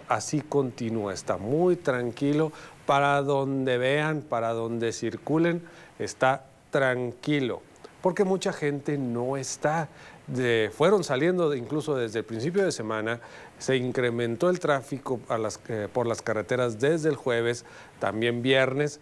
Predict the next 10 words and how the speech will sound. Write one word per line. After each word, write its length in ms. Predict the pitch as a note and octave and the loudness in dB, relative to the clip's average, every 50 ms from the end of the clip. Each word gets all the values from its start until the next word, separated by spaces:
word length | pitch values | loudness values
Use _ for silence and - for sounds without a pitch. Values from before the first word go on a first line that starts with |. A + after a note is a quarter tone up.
| - - - - - - | -20 -20 -20 -20 -16 -10
y 200 | - A2 G#2+ A2 | -6 -4 0 2
hoy 320 | A#2+ C3+ D#3+ F#3 G3 G#3+ G3+ | 2 4 4 4 2 2 -2
no 340 | - C3+ C3+ D3 D#3 D#3+ E3 | -6 -4 -2 0 0 2 2
es 200 | E3 E3+ E3+ E3+ | 2 2 0 2
la 140 | F3+ F#3 F3+ | 2 2 2
excepción. 680 | E3+ C#3+ - D#3+ D3+ - - - F#3 F#3+ G3 F#3 F3 | 0 0 -2 -2 -4 -4 -2 2 2 4 4 2 2
Ahora 280 | F3 F3 F#3 G#3 A3 A#3 | 2 2 2 4 2 2
vamos 340 | A3 A3+ G#3+ A3 G#3+ - G#3 | 2 2 2 0 0 0 0
a 100 | G3 F#3+ | 0 2
ver 260 | F3+ F3 D3+ B2 A2+ | 2 0 0 -2 -4